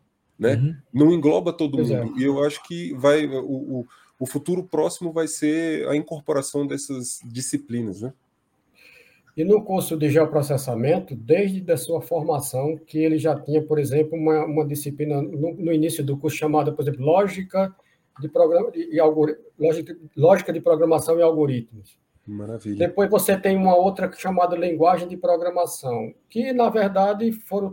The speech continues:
Speaker 3: utilizadas, eu acho que talvez o C mais mais, e, ao longo do tempo. Mas hoje nós temos outras disciplinas com linguagem, apli-, já desenvolvimento de código, mais à frente do curso,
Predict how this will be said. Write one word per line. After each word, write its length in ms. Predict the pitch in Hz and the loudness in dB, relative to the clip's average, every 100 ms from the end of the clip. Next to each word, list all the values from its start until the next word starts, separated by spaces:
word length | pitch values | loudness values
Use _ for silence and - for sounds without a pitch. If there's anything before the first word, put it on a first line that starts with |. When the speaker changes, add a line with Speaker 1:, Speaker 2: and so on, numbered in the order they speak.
| - | -8
Speaker 3:
utilizadas, 640 | 190 - 190 170 160 180 180 | -10 -8 -6 -2 -2 0 2
eu 260 | 170 165 | 2 0
acho 160 | 170 - | -2 -2
que 80 | 160 | -10
talvez 420 | - 165 139 156 | -4 -2 0 0
o 60 | 143 | -2
C 200 | - 156 | -2 -2
mais 240 | 147 135 | 0 -4
mais, 760 | 120 117 147 156 139 123 113 - _ _ _ _ _ _ _ - 202 | -4 -4 -4 -4 -6 -8 -12 -20 _ _ _ _ _ _ _ -10 -6
e, 140 | 190 - | -4 2
ao 140 | 165 | 2
longo 240 | 175 185 | 2 0
do 120 | 196 196 | 0 0
tempo. 300 | 151 139 196 | 0 0 4
Mas 240 | 226 143 | 4 4
hoje 380 | 180 226 151 151 | 6 6 6 2
nós 320 | 151 202 - | 2 0 0
temos 320 | 196 202 175 | -2 -2 2
outras 360 | 196 240 247 208 | 4 4 4 2
disciplinas 640 | 208 - 156 165 180 185 - - | -2 -6 -8 -6 -4 -4 -4 4
com 240 | 226 269 | 4 6
linguagem, 640 | 233 165 135 131 139 175 | 2 2 0 -2 -2 -2
apli-, 280 | 170 - 190 - | -6 -6 -10 -8
já 200 | 151 180 | -4 -4
desenvolvimento 720 | 165 190 190 190 143 156 202 | -4 -6 -4 -4 -2 -2 -2
de 120 | 196 170 | -8 -12
código, 480 | 131 131 151 165 | -4 -2 -2 -4
mais 260 | 160 160 196 | -2 0 2
à 100 | 190 | 0
frente 320 | - 151 147 | -2 -4 -4
do 140 | 135 151 | -6 -14
curso, 480 | 123 160 - 226 | -12 -12 -10 -12